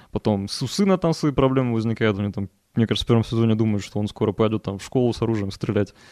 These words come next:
и так далее. Ну и в конце концов, эм, жена, э, как это водится, пытается там перетянуть одеяло на себя, захватить немножко власти, и тоже, собственно, все это расшатывает ситуацию.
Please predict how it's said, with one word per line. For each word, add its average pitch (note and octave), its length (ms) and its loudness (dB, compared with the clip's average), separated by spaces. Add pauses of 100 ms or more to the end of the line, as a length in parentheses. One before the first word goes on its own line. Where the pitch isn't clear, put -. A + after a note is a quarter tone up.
(200)
и A2+ 40 -8
так G#2+ 160 -2
далее. G#2 300 0 (400)
Ну F3+ 160 6
и E3+ 160 10
в - 60 0
конце C#3 260 2
концов, B2+ 340 2 (140)
эм, G#2 600 2
жена, D3+ 440 6 (840)
э, A#2 500 2
как - 180 0
это A2 400 0
водится, A#2 540 -2 (460)
пытается A2+ 440 0
там G#2+ 260 -4
перетянуть A#2+ 420 0
одеяло A2+ 320 4
на A2 100 -2
себя, C#3+ 260 2
захватить D3 400 -2
немножко G#2+ 320 -4
власти, C#3 400 0
и A#2+ 200 0
тоже, C3 340 2
собственно, - 340 -6
все A2+ 140 -2
это A2 120 -2
расшатывает A2 460 0
ситуацию. C3+ 560 0